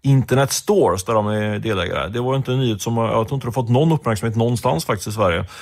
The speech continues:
Eh, men det finns en väldigt spännande story bakom det där. För inom Internet Store så finns det också,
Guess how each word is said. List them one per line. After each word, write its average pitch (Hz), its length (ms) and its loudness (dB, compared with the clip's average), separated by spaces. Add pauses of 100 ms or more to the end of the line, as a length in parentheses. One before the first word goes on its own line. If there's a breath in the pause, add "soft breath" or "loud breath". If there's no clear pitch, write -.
(140 loud breath)
Eh, 117 220 2
men 131 120 -2
det 147 80 0
finns 190 240 2
en 180 220 0
väldigt 143 300 -2
spännande 123 580 0
story 120 340 0
bakom 139 480 0
det 175 60 -2
där. 92 240 2
För - 120 -6
inom 175 320 2
Internet 135 460 -4
Store 113 200 -4
så 117 120 -10
finns 117 160 -6
det 117 80 -4
också, 104 500 -4